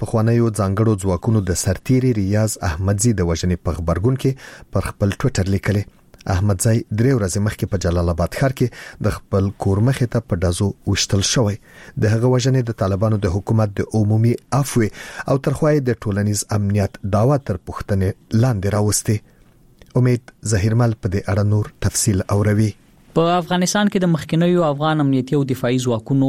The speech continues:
Speaker 2: د وژنې د لړۍ دوام ورځ تر بله اندېښنې لا ډېروي. تازه په ملګرو ملتونو سازمان کې د افغانستان سرپرست دایمي استازي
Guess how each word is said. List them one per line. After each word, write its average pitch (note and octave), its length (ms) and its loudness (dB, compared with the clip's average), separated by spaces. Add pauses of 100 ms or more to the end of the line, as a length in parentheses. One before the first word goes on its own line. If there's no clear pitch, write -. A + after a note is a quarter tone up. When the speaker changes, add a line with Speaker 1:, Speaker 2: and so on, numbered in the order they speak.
(140)
Speaker 2:
د A#2 140 2
وژنې C3 500 0
د A2+ 140 0
لړۍ A2 320 0
دوام D3 400 0
ورځ B2 320 -2
تر A2+ 60 0 (100)
بله A2+ 180 0
اندېښنې C#3 640 0
لا A#2 180 0
ډېروي. G#2+ 320 -2 (480)
تازه D#3 240 2
په E3+ 140 0
ملګرو D#3+ 320 0
ملتونو D3+ 360 0
سازمان C#3+ 400 0
کې D3 120 0
د C3+ 100 0
افغانستان C#3+ 580 0
سرپرست C#3 560 -2 (140)
دایمي B2 400 2
استازي B2 400 0